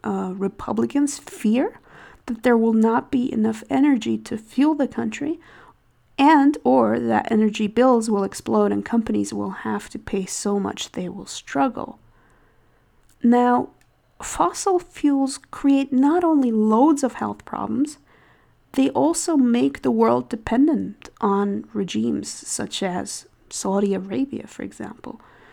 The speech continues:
You don't even need to address climate change to see that there are problems with being dependent on fossil fuels. So, however,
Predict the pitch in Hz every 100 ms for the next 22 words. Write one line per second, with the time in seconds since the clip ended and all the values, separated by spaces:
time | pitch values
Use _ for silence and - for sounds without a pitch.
0 | - _ _ - 262 359 392 349 277 240
1 | 247 277 - 269 240 - 208 - 202 247
2 | - - - - - 208 196 - - -
3 | 202 185 - - - _ - 214 208 202
4 | 190 - _ _ _ _ _ - - -
5 | - 233 190 - - 202 - 208 202 208
6 | - - 214 202 196 185 190 - - 214
7 | 202 - 220 208 208 208 - 208 208 214
8 | 180 - - - - - - - - -
9 | - - - - - - 254 240 - 254
10 | 285 302 330